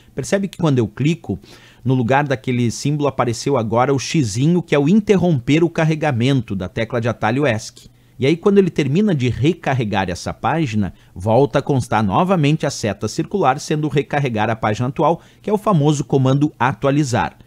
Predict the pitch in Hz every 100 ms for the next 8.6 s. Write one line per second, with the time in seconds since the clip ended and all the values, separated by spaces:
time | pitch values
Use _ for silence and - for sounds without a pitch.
0 | _ - - - 123 - 139 127 131 131
1 | 120 117 117 110 123 120 104 131 151 147
2 | 110 117 120 117 156 185 170 135 139 -
3 | 196 170 160 135 117 110 98 90 - 127
4 | 147 117 120 120 135 151 143 156 185 -
5 | 185 180 139 135 143 151 160 156 147 160
6 | 147 151 127 117 117 131 147 - - -
7 | 113 123 - 127 110 - - 135 80 -
8 | - - - - 123 107